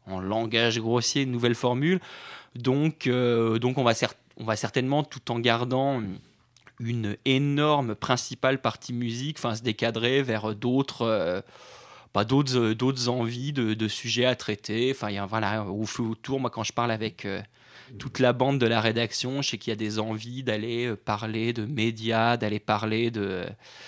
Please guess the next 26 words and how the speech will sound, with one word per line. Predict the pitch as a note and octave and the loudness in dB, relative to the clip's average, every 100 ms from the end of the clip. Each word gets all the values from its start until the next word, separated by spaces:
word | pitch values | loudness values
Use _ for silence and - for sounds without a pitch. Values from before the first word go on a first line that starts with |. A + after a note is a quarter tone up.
| - - - | -18 -18 0
d'aller | A#2 A2+ | 4 4
parler | A#2+ G2+ A2 | 4 2 2
de, | A2+ G#2+ | 0 -2
de | A2+ | -2
pays | A2+ - A#2 A#2+ B2 | -2 2 2 2 0
étrangers | - A2+ A2+ A#2 B2+ | 0 -2 -2 0 0
un | B2 | -2
peu | A#2 A#2 | -2 -4
différemment, | A2+ A2 A#2+ A2 A#2 A#2+ B2 C3 C3 | -4 -2 2 4 4 2 0 0 0
d'aller, | A2 A2 A2+ A#2+ | 0 2 2 2
euh, | A2 G#2+ G#2 | 2 0 0
d'aller | G#2 G#2+ | 0 -2
faire | G2+ - A2+ A2+ | -4 -2 0 0
de, | G#2+ G2 | 0 -2
d'aller, | G2+ G2 F#2+ G2+ | -2 -2 -4 -4
d'aller | G2+ G2 | -6 -6
faire | - G#2 | -6 -8
du | G#2+ | -4
cinéma, | - - A2 A2 G#2+ A2 | -4 -2 -2 -2 0 0
du | A#2 A#2+ | 0 0
gaming, | A2+ A#2+ B2 C#3 | 2 2 2 0
des | A#2+ | 0
choses | G#2+ A2+ - | 0 0 -2
comme | A2 A2 | -2 -2
ça, | - E3+ | 0 0
quoi. | - | 0